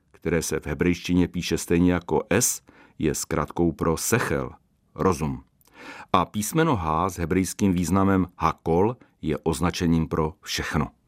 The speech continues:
I dospělí tak mohli roztáčet drejdlach a přitom si uvědomovat, že duše, tělo a rozum charakterizují jednotlivě člověka, ale lidské bytí dostává smysl,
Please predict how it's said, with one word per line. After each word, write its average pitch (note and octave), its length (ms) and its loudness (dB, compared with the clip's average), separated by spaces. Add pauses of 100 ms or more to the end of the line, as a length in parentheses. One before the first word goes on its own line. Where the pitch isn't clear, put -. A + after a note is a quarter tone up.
(540)
I F2 180 4
dospělí B2 560 2
tak - 240 -2
mohli F2 300 0
roztáčet D#2+ 540 -2
drejdlach E2+ 760 0
a D2+ 200 -2
přitom F2+ 340 0
si - 160 -6
uvědomovat, F2 720 2 (380)
že D2 220 -6
duše, G2+ 580 0
tělo F2+ 380 2 (120)
a D#2 140 2
rozum F2+ 460 0 (160)
charakterizují E2+ 800 -2
jednotlivě D#2+ 480 -2
člověka, E2+ 600 0 (440)
ale F#2 180 4
lidské A#2+ 380 2
bytí F2+ 380 0
dostává F#2 560 2
smysl, E2+ 520 0